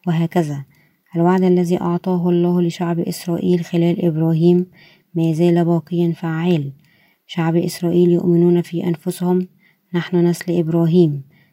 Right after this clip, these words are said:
شعبنا يحمل إشارة الختان في لحمنا." الله هو إذن إلهنا وشعبه الخاص، ال-، السبب الذي لأجله اعتبر شعب إسرائيل أنفسهم شعبًا مختارًا،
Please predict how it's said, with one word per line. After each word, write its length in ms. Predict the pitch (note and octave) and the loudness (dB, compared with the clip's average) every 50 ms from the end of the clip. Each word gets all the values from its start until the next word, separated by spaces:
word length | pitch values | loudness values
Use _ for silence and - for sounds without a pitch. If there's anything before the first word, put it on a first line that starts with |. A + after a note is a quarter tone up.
| _ _ | _ _
شعبنا 480 | - - E3+ D#3 D#3+ E3 F3 F3 F3+ F3+ | -10 -6 -4 -2 0 0 2 2 2 0
يحمل 380 | E3+ E3+ - - F3+ E3+ F#3 | 0 -2 -4 -2 -4 -2 -2
إشارة 340 | F3+ E3 - F3+ E3+ E3+ E3+ - | -4 -8 -6 -4 -2 -2 -2 -4
الختان 520 | F3 D#3+ - - F3 E3 - - F3+ F3+ F3 | -6 -8 -8 -8 -10 -8 -4 0 0 0 0
في 220 | - - F3 F3 | 0 -2 -2 0
لحمنا." 520 | E3+ E3 - - F3 E3+ E3+ F3 F3+ F#3 - _ _ _ _ _ _ _ _ _ _ _ _ E3+ | 0 -2 -2 -2 -2 2 2 2 2 0 -2 _ _ _ _ _ _ _ _ _ _ _ _ -4
الله 320 | E3+ E3 E3+ F3+ F#3 F#3 | -2 2 2 2 4 2
هو 240 | F#3 F3 F#3 F#3 F#3 | 2 2 2 2 2
إذن 320 | F#3 F3+ F3+ E3+ F3+ F3+ F3+ | 2 0 0 0 2 0 0
إلهنا 600 | F3 F3 E3+ E3 E3 E3 E3 F3 F3 F3+ F3+ F3 | 2 0 0 2 2 2 2 2 2 2 2 0
وشعبه 540 | F3 E3+ - - E3+ D#3+ D#3+ D#3+ F3 F3 | 0 -2 -4 -6 -6 -4 -2 0 0 0
الخاص، 520 | F3 E3+ - - E3+ E3 F3+ - - - _ _ _ _ - - - _ _ _ E3+ | 0 -2 -4 -6 -4 -4 -4 -6 -8 -18 _ _ _ _ -20 -20 -20 _ _ _ -4
ال-، 220 | D#3+ D#3+ D#3+ - | -2 -2 -2 -2
السبب 480 | A#3+ F#3+ - - - F3+ E3+ F3+ E3+ F3 | -4 -6 -8 -4 -4 0 0 0 0 0
الذي 300 | E3+ E3+ F3 E3+ F3+ F3+ | 0 0 0 2 2 0
لأجله 640 | F3 E3+ - F3+ E3+ E3+ F3 F3 E3+ E3+ F3 E3+ E3+ - _ _ _ _ _ _ _ _ _ _ _ - | 0 0 0 -2 0 0 2 2 2 2 0 -2 -2 -8 _ _ _ _ _ _ _ _ _ _ _ -8
اعتبر 420 | D#3 D3 - F3 E3+ F3+ F3+ F3 | -8 -6 -2 0 0 2 2 0
شعب 280 | E3+ - F#3 F3 F3 F3 | 0 -2 -4 -4 -2 0
إسرائيل 540 | F3 F3+ E3+ - - F3+ E3+ F3 F3 F3+ E3+ | -2 -2 -4 -4 -4 -2 0 2 2 2 2
أنفسهم 560 | - E3+ E3 - - F3+ - - F3+ F3 E3 | 0 -4 -4 -4 -8 -12 -6 -2 -2 -2 -2
شعبًا 340 | - - F3 E3+ E3+ F3 F3 | -4 -6 -4 -2 0 2 2
مختارًا، 720 | E3+ E3+ E3 D#3 - - - F3 F3 E3+ F3 F#3 F#3 F#3 | 2 2 0 -2 -6 -8 -4 -2 -2 0 2 2 0 0